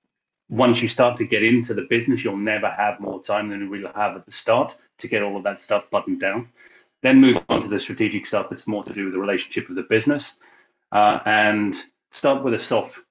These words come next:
onboarding. So maybe take the first thirty days of those ninety days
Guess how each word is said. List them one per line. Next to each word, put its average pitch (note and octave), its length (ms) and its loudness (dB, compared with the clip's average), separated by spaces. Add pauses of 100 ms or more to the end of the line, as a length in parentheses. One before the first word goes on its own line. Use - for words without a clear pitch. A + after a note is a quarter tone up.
(120)
onboarding. G2 500 -6
So - 180 -2
maybe A2+ 240 0
take G#2+ 280 -2
the - 80 -8
first A2+ 360 -6
thirty A#2+ 240 -2
days G2+ 300 0
of F#2 120 -12
those F#2 200 -10
ninety F#2+ 260 -2
days F#2+ 460 -4